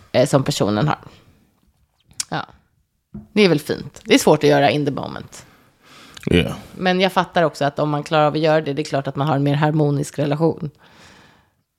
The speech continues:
Speaker 2: Yeah. Definitely.
Speaker 1: Ja. Fokusera på varandras likheter och gör sånt som ni båda tycker om. Och sen testa
Speaker 2: Like play video games and watch football?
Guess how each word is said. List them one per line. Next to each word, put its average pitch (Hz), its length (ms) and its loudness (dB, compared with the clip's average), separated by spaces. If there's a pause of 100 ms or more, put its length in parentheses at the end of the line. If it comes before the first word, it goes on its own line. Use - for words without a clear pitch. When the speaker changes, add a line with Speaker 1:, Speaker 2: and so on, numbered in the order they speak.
(440)
Speaker 2:
Yeah. 117 180 6 (840)
Definitely. - 540 -4
Speaker 1:
Ja. - 200 0 (1200)
Fokusera 208 480 0
på 196 140 0
varandras 165 360 0
likheter 156 520 0
och 156 60 2
gör 147 140 2
sånt 143 300 -2
som 139 140 -4
ni 143 100 -2
båda 143 260 -2
tycker 156 260 -4
om. 285 240 0 (680)
Och 180 120 -4
sen 160 160 2
testa 120 380 0
Speaker 2:
Like 107 120 4
play 117 160 2
video 117 300 2
games 139 480 0
and 101 280 0
watch 101 200 2
football? 135 380 2